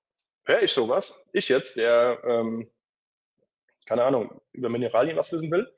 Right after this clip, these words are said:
dann würde ich jetzt zum Beispiel auf den Kanal gehen. Okay, jetzt mal gucken, wie viele Fragen. Dann gucke ich mir vorne da den, das Thumbnail an. Thumbnail ist ein Vorschaubild, ähm, was man auch bei TikTok erstellen kann,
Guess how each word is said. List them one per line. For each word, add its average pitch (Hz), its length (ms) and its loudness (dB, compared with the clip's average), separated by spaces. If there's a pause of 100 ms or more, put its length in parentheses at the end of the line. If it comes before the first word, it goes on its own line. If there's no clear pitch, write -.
(540)
dann 117 80 -6
würde 127 80 2
ich 135 60 0
jetzt - 100 -2
zum 143 80 -4
Beispiel 139 200 0
auf 131 60 -4
den 120 140 -6
Kanal 104 320 0
gehen. 233 460 -6
Okay, - 340 -4
jetzt 190 240 -12
mal 110 100 -8
gucken, 180 380 -4
wie - 120 -18
viele 110 100 -8
Fragen. 139 300 2
Dann 120 100 -4
gucke 143 180 -2
ich - 80 -4
mir 123 80 -2
vorne 120 240 2
da 110 120 0
den, 104 260 -4
das - 180 -8
Thumbnail 151 360 0
an. 220 180 0 (500)
Thumbnail 123 360 2
ist - 140 -6
ein 95 120 -12 (100)
Vorschaubild, 160 680 -2
ähm, 123 220 -4
was 110 180 -2
man 107 100 -8
auch 104 80 -10
bei 101 100 -4
TikTok - 380 -6
erstellen 135 360 -4
kann, 147 360 -6